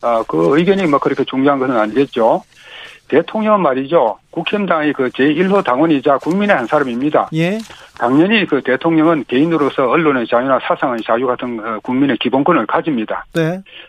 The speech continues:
Speaker 1: 그래서 그 어느 당대표 후보에 관해서 어, 자신이 가진 그 선호의 의견을 그 피력할 수 있다고 봅니다.
Speaker 2: 네.
Speaker 1: 그러나 우리 그 정당법이나 공직선거법에서는 그 당내 경선의 그 공정성을 보장하기 위해서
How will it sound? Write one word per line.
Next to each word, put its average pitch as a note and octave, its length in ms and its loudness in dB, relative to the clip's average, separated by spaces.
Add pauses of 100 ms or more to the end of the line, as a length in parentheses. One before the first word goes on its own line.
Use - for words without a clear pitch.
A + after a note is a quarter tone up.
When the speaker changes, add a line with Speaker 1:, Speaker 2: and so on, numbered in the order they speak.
Speaker 1:
그래서 F3+ 420 2
그 C3+ 200 -2
어느 F3+ 260 2
당대표 D3+ 560 0
후보에 D3+ 380 -2
관해서 B2 640 0 (640)
어, A2+ 260 2
자신이 C3+ 360 0
가진 C3 280 0
그 A2 140 -4 (100)
선호의 C#3+ 300 2
의견을 C3 400 -2
그 A2+ 160 -2
피력할 F3+ 380 0
수 C3 280 -2 (120)
있다고 E3+ 400 -2
봅니다. A2+ 420 -4
Speaker 2:
네. D#3+ 200 0 (520)
Speaker 1:
그러나 F3 380 2
우리 D3+ 320 -2
그 C3+ 160 -4
정당법이나 D3+ 840 -2
공직선거법에서는 C#3+ 1400 -2
그 A#2+ 220 -2
당내 C#3 300 2
경선의 D#3 480 -2
그 A#2+ 180 -4
공정성을 C#3+ 520 -2
보장하기 B2+ 520 0
위해서 B2 400 0